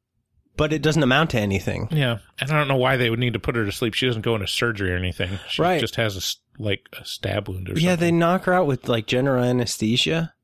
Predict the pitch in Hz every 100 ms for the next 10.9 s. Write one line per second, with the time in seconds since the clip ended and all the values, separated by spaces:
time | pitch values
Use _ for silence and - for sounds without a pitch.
0 | _ _ 127 107 107 101 131 131 135 131
1 | 123 123 _ _ _ _ - - 117 110
2 | - 117 110 - 104 113 113 113 101 110
3 | - 123 - _ - 139 123 - - -
4 | - 349 - - - - - - 285 302
5 | 269 - - 165 - 170 139 - 92 -
6 | 143 - - - 180 175 160 139 143 127
7 | 113 - - - - - - - - -
8 | 151 131 123 107 - 226 180 - - 208
9 | - 208 208 233 - 185 160 147 180 185
10 | 180 156 - 147 - - - - -